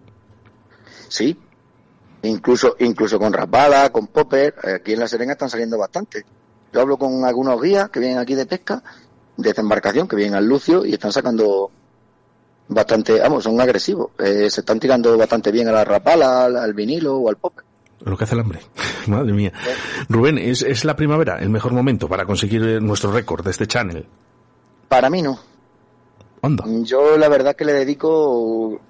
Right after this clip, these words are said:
Speaker 1: Lo que más le dedico al channel, sinceramente, es el invierno.
Speaker 2: El invierno.
Speaker 1: El invierno duro, el invierno puro. Lo que es último de diciembre, enero cuando vienen las grandes pelonas, o febrero. Y sinceramente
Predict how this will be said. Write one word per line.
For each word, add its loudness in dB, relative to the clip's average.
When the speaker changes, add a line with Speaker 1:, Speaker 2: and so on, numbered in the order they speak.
Speaker 1:
Lo -2
que -4
más 0
le 2
dedico 2
al 2
channel, -4
sinceramente, -2
es 0
el -2
invierno. -4
Speaker 2:
El -2
invierno. -2
Speaker 1:
El -4
invierno 2
duro, 2
el -2
invierno 0
puro. -2
Lo -2
que 4
es 2
último 0
de 2
diciembre, 2
enero -2
cuando -4
vienen -4
las -2
grandes -2
pelonas, 2
o -6
febrero. -2
Y 0
sinceramente 2